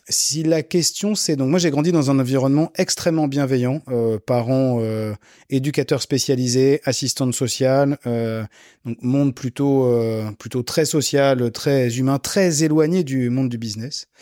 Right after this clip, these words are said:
Euh, aucune référence, euh, aucune référence là-dedans, donc des codes, tu vois, qui étaient très, euh, très éloignés de moi. On y reviendra, mais je pense que c'est, euh, c'est structurant aussi dans le parcours.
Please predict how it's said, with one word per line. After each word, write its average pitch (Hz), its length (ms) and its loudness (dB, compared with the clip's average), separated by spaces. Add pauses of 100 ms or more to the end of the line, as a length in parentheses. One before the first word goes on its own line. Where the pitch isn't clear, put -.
(600)
Euh, 120 400 -2 (100)
aucune 185 400 2
référence, 151 600 0
euh, 113 520 -2 (460)
aucune 147 240 -2
référence 139 460 0
là-dedans, 135 260 2
donc 147 140 0
des 120 80 -2
codes, 127 380 0
tu - 80 -10
vois, 135 100 0
qui - 80 -12
étaient - 200 -8
très, 139 300 -2
euh, 117 140 0
très 143 320 0
éloignés 131 320 0
de 117 60 -2
moi. 151 220 0
On 131 120 -2
y 127 80 2
reviendra, 131 340 2
mais 131 120 0
je - 100 -8
pense 135 140 -8
que - 80 -12
c'est, 120 200 -4
euh, 113 220 -6
c'est - 180 -8
structurant 131 460 -6
aussi 123 180 -8
dans 123 80 -4
le 113 60 -6
parcours. 123 420 -12